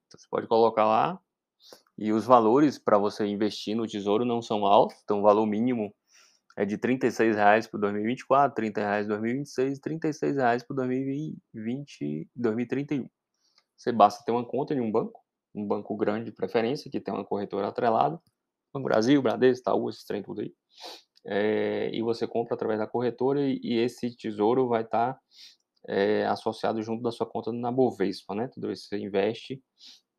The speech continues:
em compra de qualquer coisa, você tá no, esse negócio tá no, na Bovespa, não tá, é, no banco. Se o banco explodir, continua, você vai continuar recebendo o dinheiro do, do tesouro.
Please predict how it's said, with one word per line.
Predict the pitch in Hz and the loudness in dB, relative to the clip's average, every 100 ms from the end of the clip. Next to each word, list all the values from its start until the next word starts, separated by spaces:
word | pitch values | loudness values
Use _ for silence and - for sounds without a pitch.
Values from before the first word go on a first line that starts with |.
| - | -12
em | 101 - _ | -12 -12 _
compra | - 98 101 | -2 -2 -2
de | 95 | -2
qualquer | - 98 104 | 2 2 0
coisa, | 92 - 104 117 117 | -4 -2 0 0 -4
você | - - | -4 0
tá | 104 117 | 4 4
no, | 117 123 - - - _ _ - | 4 0 -4 -14 -16 _ _ -14
esse | - 101 - | -8 -8 -6
negócio | 104 104 104 | -2 -2 -2
tá | 113 | -4
no, | 117 135 143 | -4 -4 -4
na | - 120 | -2 -2
Bovespa, | 147 110 95 - - 101 | 0 -2 -4 -8 -12 -10
não | 101 | -10
tá, | 101 107 120 143 - _ _ _ _ _ | -4 0 2 0 -4 _ _ _ _ _
é, | 101 104 101 101 98 98 98 98 - | 0 2 4 2 2 0 -2 -4 -2
no | 123 | 0
banco. | 107 104 98 98 - | 2 0 0 -4 -8
Se | 107 | -2
o | |
banco | 110 113 | -2 -2
explodir, | 120 - 127 107 92 104 131 147 | -6 -4 0 0 0 0 2 2
continua, | 139 - 107 - 113 104 113 135 | 0 -4 -4 -2 -2 0 0 0
você | 127 110 - | -2 -4 -4
vai | 104 | -6
continuar | - 104 - 110 | -6 -8 -6 -6
recebendo | 127 127 110 | -4 -4 -2
o | 117 | -4
dinheiro | 120 104 113 | -4 -4 -4
do, | 117 123 147 _ _ - - - _ _ _ _ | -4 -4 -6 _ _ -20 -20 -20 _ _ _ _
do | 104 | -6
tesouro. | 101 139 120 - - | -4 -4 -4 -6 -14